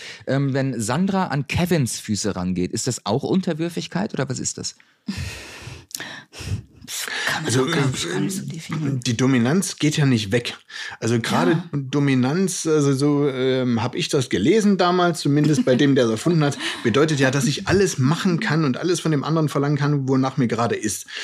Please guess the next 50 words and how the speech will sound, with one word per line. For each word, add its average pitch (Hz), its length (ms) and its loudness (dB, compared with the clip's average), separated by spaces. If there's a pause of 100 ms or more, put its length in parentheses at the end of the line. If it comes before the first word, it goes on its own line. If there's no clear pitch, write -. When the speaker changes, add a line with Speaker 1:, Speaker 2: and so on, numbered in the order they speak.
(200)
Speaker 3:
Und 117 140 4
wenn 131 120 4
ich 214 200 -2
gerade 160 340 4
möchte, 156 380 2
dass 147 220 0
der, 147 760 4
ähm, 143 440 0
einen 135 100 4
Strap-on 175 460 2
nimmt 139 240 4
und 127 80 4
mich 139 140 2
damit, 131 360 2
äh, 123 160 2
durchvögelt, 120 800 2 (320)
bin 147 100 6
ich 160 80 2
deswegen 151 340 2
trotzdem 190 320 -2
genauso 139 380 4
dominant 104 480 2
und 113 100 0
ändere 135 400 2
nicht 135 200 0
meine 135 220 2
Rolle 139 260 4
und 123 80 4
meine 127 160 6
Speaker 1:
Ja. 139 100 6
Speaker 3:
Position. 110 720 2 (400)
Und 113 220 2
deswegen 139 400 4
sind 131 200 2
da 135 80 4
die 123 120 0
Übergänge 156 640 4
eher, 143 840 2
ähm, 135 200 2
nicht 160 220 0
so, 151 160 4
dass 147 180 0
sich 135 200 -2
dann 135 200 4
das 123 220 2
Machtverhältnis 175 720 2
kippt, 226 240 -2
sondern 147 220 4
dass 135 120 2
man 143 80 2